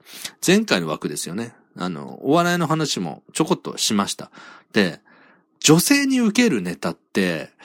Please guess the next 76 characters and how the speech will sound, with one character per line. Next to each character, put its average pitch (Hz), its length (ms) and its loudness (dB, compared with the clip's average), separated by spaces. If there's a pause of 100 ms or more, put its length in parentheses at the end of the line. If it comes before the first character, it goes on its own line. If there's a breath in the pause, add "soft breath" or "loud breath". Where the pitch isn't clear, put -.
(720 loud breath)
あ - 160 0
ん 151 60 -4
ま 180 120 4
面 165 200 2
白 180 180 4
く 185 100 -2
な 165 80 2
い 143 40 0
ん - 20 -2
で 104 60 -6
す - 100 -6
よ 67 80 -12
ね。 67 240 -20 (400)
で、 - 80 -4
こ 233 100 6
れ 254 60 8
は 233 80 8
別 208 200 2
に 202 80 6
あ 165 60 6
の、 135 100 4
女 147 160 2
性 226 240 4
が 208 140 4
お 147 80 6
笑 196 280 4
い - 20 2
の 190 100 2
セ 208 160 2
ン 208 100 4
ス - 120 -4
が 120 100 0
な 156 140 2
い - 20 4
っ 143 40 0
て 139 180 0
い 131 80 6
う 139 100 2
風 147 200 -4
に 127 320 0 (140)
聞 - 140 -4
こ 127 140 4
え 131 40 2
た 175 120 2
ら、 82 160 0 (360)
そ 202 200 6
う 143 40 6
で 156 60 4
は 147 100 2
な 101 120 -2
い 151 60 -8
ん 143 40 -14
で 131 80 -10
す。 - 160 -8 (300 loud breath)
女 139 160 8
性 185 240 8
で 180 100 4
も 113 140 0
本 156 220 2
当 156 100 2
に、 151 160 2
「う 156 40 2
わ 156 240 2
ー、 - 40 -6
こ 165 140 0
の 165 80 2
人 147 140 2
面 135 120 4
白 131 220 4
い」 127 40 4
っ - 20 0
て - 160 0
い 107 80 6
う - 20 2
人 101 180 -2
は 85 80 -2